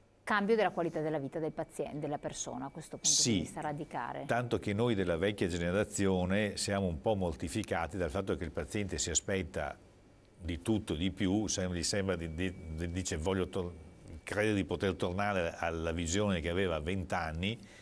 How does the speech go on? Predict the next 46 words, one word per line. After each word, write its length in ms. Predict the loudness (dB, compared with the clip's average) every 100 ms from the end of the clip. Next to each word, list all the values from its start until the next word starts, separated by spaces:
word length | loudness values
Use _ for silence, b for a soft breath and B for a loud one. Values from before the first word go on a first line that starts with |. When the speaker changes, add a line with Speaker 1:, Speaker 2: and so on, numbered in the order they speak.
| B B B -4
Speaker 2:
invece 380 | 0 2 2
in 60 | 2
realtà 400 | 2 0 0 -2
qualche 320 | -2 -4 -2
limite 440 | -4 -2 -2 -4 -6
ce 160 | -4
l'ha. 220 | -2 -2 -4 B B B B B -14
E 40 | -8
la 80 |
medicina 440 | -4 -4 -2 -2 2
è 20 |
sempre 320 | 2 2 2
molto 300 | 2 2 0
presuntuosa 920 | 0 2 2 -2 2 4 4 2 -2 -8 -12
e 140 | -8 -2
noi 160 | 0
abbiamo 320 | 2 0 0
la 100 | 0
presunzione 800 | -2 -2 0 0 2 4 4 2
di 80 | 0
sostituire 880 | -2 -4 -4 0 2 4 2 -2 -6
un 100 | -10
cristallino 680 | -6 -4 -2 0 0 0 0
che 100 | -2
la 80 | -4
natura 460 | -4 0 2 2
ci 80 | 0
ha 60 | -2
fatto 280 | -2 -2
in 80 | -4
un'evoluzione 880 | -2 -2 -2 0 -2 -2 0 2 0
di 100 | -2
milioni 420 | -2 0 0 0
di 160 | 0 0
anni 320 | 0 -2 -4
con 160 | -2 -4
un 100 | -4
pezzetto 380 | -6 -6 -6 -8
di 100 | -6
plastica, 540 | 0 0 0 -4 -6
perché 220 | -6 -8 -12 B B -8
la 100 | -4
realtà 380 | -4 -4 -4
Speaker 1:
Mm. 60 | -4
Speaker 2:
è 40 |
questa. 460 | -2 0 0 -2